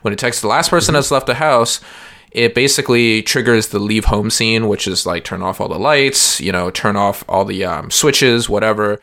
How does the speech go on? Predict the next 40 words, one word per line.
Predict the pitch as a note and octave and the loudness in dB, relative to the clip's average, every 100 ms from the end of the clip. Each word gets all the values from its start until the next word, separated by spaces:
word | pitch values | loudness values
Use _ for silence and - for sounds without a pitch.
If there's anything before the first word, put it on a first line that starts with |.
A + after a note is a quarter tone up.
| - | -4
And | A#2 | -2
then | C3+ | 0
I, | B2+ A#2 | 0 0
when | C#3 B2 | -2 0
I | A#2 | 0
got | B2 B2 | 0 0
the | - | 0
August | D3 C3 - | 2 0 -2
lock, | G2 F#2+ F#2+ - | 0 -2 -4 -4
I | G#2 | -4
said, | - G2+ | 0 0
"Okay, | G2 - | -2 -4
now | F#2 F#2 | -2 0
lock | G2 F2 - | 0 -2 -2
my | G#2 | 0
door," | E3 C#3+ F2 - - - | 2 2 0 -6 -20 -10
right? | - G#2+ | -4 -2
Make | G#2 G#2 | 0 -2
sure | A#2 | 0
the | A2+ | 2
door | D3+ D#3+ | 4 4
is | A#2 | 2
locked. | - D2+ - - - | 0 -6 -6 -14 -2
Even | E3+ G3 | 0 2
if | D#3+ | 2
it's | C#3+ | 0
locked, | D#3 D3 A2+ - | 2 2 0 -4
just | A2+ - - - | -4 -4 -6 -4
make | G#2+ A2 | -2 2
sure | C3+ | 2
it's | B2 G2 | 2 0
locked. | E2 F2 _ | -10 -12 _
And | C3 B2+ B2 A#2+ | -2 0 0 0
guess | C3+ C3+ | 0 2
what? | C3 F#2+ | 0 0
Now, | A#2 C#3 D3+ D3 | 0 2 2 2
when | B2 A#2+ | 0 -2
I | |
did | A#2+ G3 D3+ | 0 0 0
that, | G#2+ G#2 - | 0 0 -4